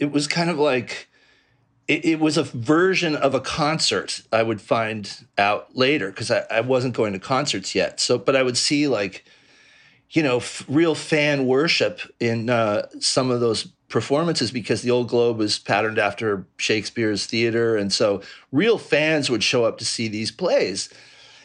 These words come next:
And, you know, they were mostly kind of boring, but, <laughs> um, when they, when they hit a, a dramatic moment,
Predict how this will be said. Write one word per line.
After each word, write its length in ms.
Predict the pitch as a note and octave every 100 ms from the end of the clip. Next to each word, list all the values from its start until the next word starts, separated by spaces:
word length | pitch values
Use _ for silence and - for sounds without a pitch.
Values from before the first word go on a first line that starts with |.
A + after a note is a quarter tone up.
| _ _ -
And, 340 | D3 C#3+ C#3+
you 100 | D3
know, 120 | E3
they 140 | D3 D#3+
were 120 | D#3
mostly 440 | D3 D#3 F#3+ G3
kind 320 | E3+ - D#3 D3+
of 160 | B2+
boring, 600 | A#2+ C3 C3 D3 E3+ G3+ - -
but, 320 | C3 B2 A#2+ -
<laughs> 120 | - C3+
um, 480 | C3 B2+ B2+ B2 - _ _ _ _ _ _ _ _
when 280 | C#3 D3+ D3+
they, 380 | C#3+ C3+ C3 - _
when 240 | C3+ D#3
they 180 | D3+ D3
hit 720 | C#3+ C3 - G3 G#3+ E3+ - _ _ _
a, 260 | C3+ C3+ C3
a 100 | B2+
dramatic 580 | B2+ C3+ C#3 D#3 D3+ C3+
moment, 460 | B2+ C3 C3+ A#2+